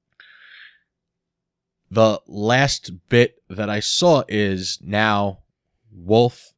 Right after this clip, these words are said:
everybody knows that Wolf tried to escape. And when I say everybody, I mean it was like a, a media frenzy. He is now communicating with his lawyers to get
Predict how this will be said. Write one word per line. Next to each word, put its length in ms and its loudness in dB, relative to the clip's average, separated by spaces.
everybody 400 0
knows 220 0
that 100 -4
Wolf 200 -2
tried 260 -2
to 100 -8
escape. 440 -6
And 340 0
when 120 0
I 60 0
say 140 -2
everybody, 340 -2
I 40 -2
mean 140 -2
it 20 -2
was 80 -2
like 120 -6
a, 260 -10
a 80 -12
media 400 0
frenzy. 580 -4
He 140 -4
is 120 -2
now 140 2
communicating 680 0
with 140 -2
his 180 -4
lawyers 720 0
to 280 -6
get 400 -2